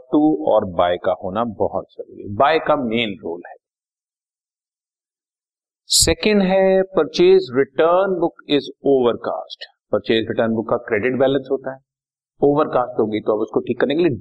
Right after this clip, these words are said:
डेबिट करेंगे। डेबिट करने के लिए टू overcasting of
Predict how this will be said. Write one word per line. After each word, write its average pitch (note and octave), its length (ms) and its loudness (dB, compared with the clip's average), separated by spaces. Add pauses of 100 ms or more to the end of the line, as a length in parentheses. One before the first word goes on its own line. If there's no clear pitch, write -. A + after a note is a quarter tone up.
(120)
डेबिट A#2+ 360 -4
करेंगे। - 340 -8 (840)
डेबिट G2+ 420 0
करने G#2+ 240 0
के A2+ 120 0
लिए C3+ 120 2 (400)
टू C#3+ 120 4 (2000)
overcasting G2+ 960 0 (2000)
of F#2 540 4